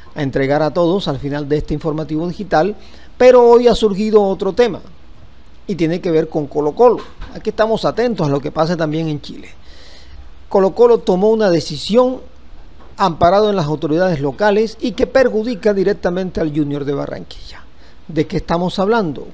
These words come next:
¿Cuál es esa situación que podía incluso acarrearle al Colo-Colo una, una multa, una sanción por parte de la Conmebol? Bueno, vamos a hablar de este tema y de otros, eh, importantes puntos en relación al Junior de Barranquilla.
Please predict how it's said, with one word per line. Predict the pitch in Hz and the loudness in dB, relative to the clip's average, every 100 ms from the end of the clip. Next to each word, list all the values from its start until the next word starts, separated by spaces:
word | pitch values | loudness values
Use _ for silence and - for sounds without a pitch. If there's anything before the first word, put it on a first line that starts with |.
| - | -4
¿Cuál | 190 190 | 2 2
es | 185 | 2
esa | 185 196 | -2 -6
situación | - 202 214 - 202 220 | -6 -4 -4 0 0 0
que | 208 | -4
podía | 175 147 139 180 - | -4 -2 -2 -2 -4
incluso | 175 160 185 214 214 - - - - | -8 -6 -4 -2 -4 -6 -16 -16 -8
acarrearle | 151 165 147 156 170 196 | -6 -2 0 0 0 0
al | 180 | -2
Colo-Colo | 170 143 165 180 190 - | 0 0 0 -2 -2 -4
una, | 190 185 190 - - - - - - | -4 -2 -4 -8 -16 -18 -20 -20 -10
una | 170 180 | -4 0
multa, | 220 202 120 - - | 2 0 -2 -12 -10
una | 202 190 | -4 -2
sanción | 185 160 147 - 208 139 | -2 -4 -6 -2 -2 -2
por | 135 139 | -10 -4
parte | 160 156 175 | -4 -4 -4
de | 156 | -4
la | 135 | -6
Conmebol? | - - - - - - - - - - | -10 -14 -14 -14 -16 -18 -18 -18 -18 -8
Bueno, | 240 170 | -4 0
vamos | 190 220 | 0 2
a | 185 | 4
hablar | 202 196 | 4 2
de | |
este | 185 165 | -2 -4
tema | 160 208 208 | 0 0 0
y | 214 | 0
de | 214 | 4
otros, | 247 220 190 - | 4 2 -2 -2
eh, | 160 135 - - - - | 0 0 -4 -16 -18 -8
importantes | 190 160 165 220 202 165 | -4 0 0 0 -2 -4
puntos | - 196 170 196 - - - | -4 -4 -2 -2 -4 -10 -10
en | 165 | -2
relación | 160 180 139 165 | 0 0 0 -2
al | 156 | -2
Junior | 135 135 139 | -2 -4 -4
de | 139 | -4
Barranquilla. | 139 139 135 - - - | -4 -6 -10 -14 -18 -18